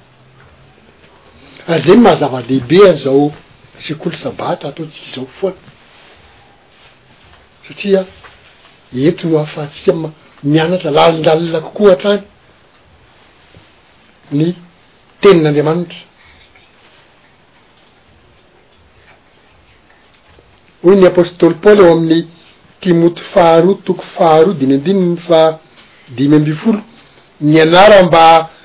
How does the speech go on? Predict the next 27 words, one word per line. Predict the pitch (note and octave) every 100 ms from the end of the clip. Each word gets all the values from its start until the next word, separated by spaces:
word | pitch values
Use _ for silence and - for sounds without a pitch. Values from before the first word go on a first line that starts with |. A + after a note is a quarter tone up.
| _ _ -
hiseho | D#3+ - G3+ F#3+ G3
amin'Andriamanitra | F3 E3+ E3 E3 D#3+ D#3 F#3 G#3+ -
fa | F3 A3 A#3 - - - -
ankasitrahana | C#3+ D#3 E3+ E3 - - A3 G#3+ G#3 F#3
ianao." | F3+ G3 A#3 - - _ _ _ - _ _ _ _ _ _ _ - _ - - _ _ _ _ _ _ _
Ny | D3+
apôstôly | E3+ E3 - E3+ -
Paoly, | A3+ B3 C#4 _ _
toko | F3 -
fa-, | - D#3+ - _
Timoty | - E3+ F3 -
faharoa, | F3+ E3+ A3+
toko | F#3+ F3
faharoa, | - E3+ E3 F#3 A#3 - _ _
andininy | D3 D#3 F#3
fa | D#3+
dimy | B2 C3 C#3
amby | C3+ -
folo | G3+
no | F3+ D#3 D#3 _ _ _ _ _
ahitana | B2+ D3+ D#3+
an'izany | C#3+ B2+ A#2+ B2
teny | C#3
zany | C3 D#3
hoe: | G#3 - - _ _ _ _ _ _
"Nianara | C3+ C#3 D3 F3+ A3 G3
mba | E3+ E3+ E3